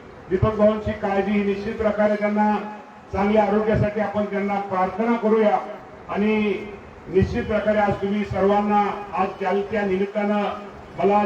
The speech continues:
जालन्यामध्ये आलं, येता आलं. परंतु तुम्हा सगळ्यांना माहिती आहे की या राज्यामध्ये मी कृषी मंत्री असल्यामुळे अतिवृष्टी ही राज्यामध्ये खूप मोठ्या प्रमाणामध्ये सुरू आहे.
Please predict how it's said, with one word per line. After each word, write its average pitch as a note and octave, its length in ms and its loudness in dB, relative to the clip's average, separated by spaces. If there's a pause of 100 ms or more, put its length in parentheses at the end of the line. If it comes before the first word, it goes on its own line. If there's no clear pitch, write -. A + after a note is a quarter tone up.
जालन्यामध्ये G3+ 520 2
आलं, G#3 240 2 (260)
येता F#3+ 240 0
आलं. A3 240 4 (540)
परंतु G3+ 180 0
तुम्हा A3 260 0
सगळ्यांना A3 380 2
माहिती G#3+ 260 0
आहे A3+ 100 0
की A#3 60 2
या A3 80 2
राज्यामध्ये G#3+ 960 2 (400)
मी F#3+ 60 0
कृषी G#3 360 -2
मंत्री A3+ 300 0
असल्यामुळे A3 380 2
अतिवृष्टी G#3 920 -2 (220)
ही G3+ 60 4
राज्यामध्ये G#3+ 520 2
खूप A#3 400 -2
मोठ्या G#3+ 200 2
प्रमाणामध्ये G#3+ 600 0
सुरू G#3 260 2
आहे. A3+ 100 2